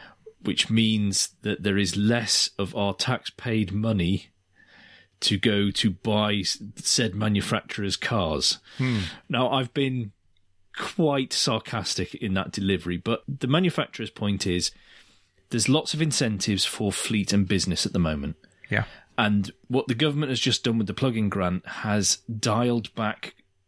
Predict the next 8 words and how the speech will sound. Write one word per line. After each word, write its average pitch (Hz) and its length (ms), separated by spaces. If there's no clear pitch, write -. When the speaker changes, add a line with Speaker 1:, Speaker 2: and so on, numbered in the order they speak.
Speaker 1:
in 113 140
some 180 240
instances 131 280
quite - 280
heavily, 95 560
for 113 840
private - 560
buyers 85 580